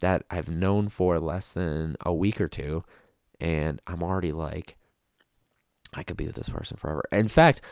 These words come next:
let me tell you this. Out of those three people,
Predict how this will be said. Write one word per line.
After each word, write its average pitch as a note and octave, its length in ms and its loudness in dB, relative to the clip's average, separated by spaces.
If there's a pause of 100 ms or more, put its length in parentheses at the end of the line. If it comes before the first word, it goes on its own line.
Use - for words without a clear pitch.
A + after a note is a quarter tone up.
(160)
let F#2+ 120 2
me D3 80 6
tell B2 160 4
you A2+ 100 6
this. E3+ 180 4 (380)
Out B2+ 160 4
of B2+ 80 4
those A#2 200 0
three B2+ 220 -2
people, C3+ 420 -2